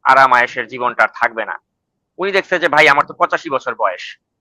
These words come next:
মৃত্যুর আগ পর্যন্ত যদি এই মজাটা ভোগ করতে পারি, এটা তো খুব মজা, মজাই মজা।" তো এখন আপনি যদি ওনারা বলেন যে, "না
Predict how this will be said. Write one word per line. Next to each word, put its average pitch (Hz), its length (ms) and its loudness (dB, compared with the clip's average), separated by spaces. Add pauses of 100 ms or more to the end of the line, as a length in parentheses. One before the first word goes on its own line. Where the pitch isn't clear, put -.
মৃত্যুর 165 300 -2
আগ 156 140 4
পর্যন্ত 156 300 -6
যদি 151 220 -10
এই 147 60 -6
মজাটা 139 420 2
ভোগ 123 160 -6
করতে 143 240 -6
পারি, 123 140 0
এটা 127 100 -2
তো 143 80 -12
খুব 185 280 -6
মজা, 92 160 -4 (600)
মজাই 165 280 4
মজা।" 98 260 -6 (640)
তো 156 60 4
এখন 175 200 0
আপনি 165 260 2
যদি 165 160 -4
ওনারা 165 180 6
বলেন 160 220 4
যে, 151 80 0
"না 147 280 4